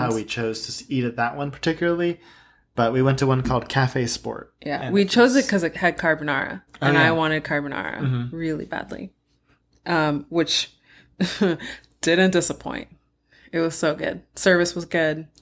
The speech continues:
Speaker 2: Oh, yeah. The guy was really nice. I
Speaker 1: Gave
Speaker 2: got
Speaker 1: us a ton of free
Speaker 2: penne.
Speaker 1: bread.
Speaker 2: I, I tasted what penne was supposed to taste. Or not penne, um,
Speaker 1: Pesto.
Speaker 2: pesto. I tasted what pesto was supposed to taste like. It was
Speaker 1: Mm-hmm.
Speaker 2: amazing.
Speaker 1: Mm-hmm.
Speaker 2: It'll never be the same again.
Speaker 1: No.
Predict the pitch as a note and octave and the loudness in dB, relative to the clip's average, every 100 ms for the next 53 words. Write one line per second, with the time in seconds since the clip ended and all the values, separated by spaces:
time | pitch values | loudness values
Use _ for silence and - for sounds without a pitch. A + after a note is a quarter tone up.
0 | - A2+ F#2 A#2 A2+ G2 A2+ A#2+ A2+ A#2 | -12 -10 -10 -10 -10 -8 -6 -2 0 -2
1 | A2 A2+ A2+ A2 A2 A#2+ B2+ D#3+ - - | -2 -4 -4 -8 -6 0 0 0 -2 -2
2 | F3 A#2 E3+ D#3 D#3 - F3+ - A2+ - | 2 4 4 2 0 -2 -10 -6 -6 -2
3 | C3 A#2 C#3+ C#3+ B2+ - - B2+ A2+ G#2+ | -2 2 2 2 -2 -4 -2 -2 -2 -6
4 | A2 - A#2+ A#2 - - - - C3+ B2 | -8 -4 -4 -4 -8 -14 -14 -4 -2 -2
5 | B2 G#2 A2 C#3 A2 G#2+ A2+ G#3+ G3 - | -6 -10 -10 -10 -10 -12 -2 0 2 4
6 | E3+ D3+ C#3+ - D3 C3 - D#2+ A2+ - | 4 2 -4 0 2 2 -2 -10 -10 2
7 | C#3 C3+ A#2 A#2 A#2+ - A2+ F#2+ - - | 2 4 -2 2 0 2 -2 -2 -4 0
8 | A2+ A2+ - G#2 - - F3+ D#3+ D#3+ D#3 | 0 0 -4 -4 -4 2 2 2 2 0
9 | D3+ D3 A2+ G#2+ G#2 - - F3+ D#3+ D#3+ | -2 -2 0 0 -2 -6 2 2 2 0
10 | D3+ E3 - B2 A2+ G#2+ G#2 G2+ - G#2 | -2 -2 0 2 4 2 -2 0 0 0
11 | G2+ G2 G2 - - _ _ _ _ - | -2 -4 -6 -8 -18 _ _ _ _ -8
12 | D#3 D3 D3 D3 | -4 -2 -4 -6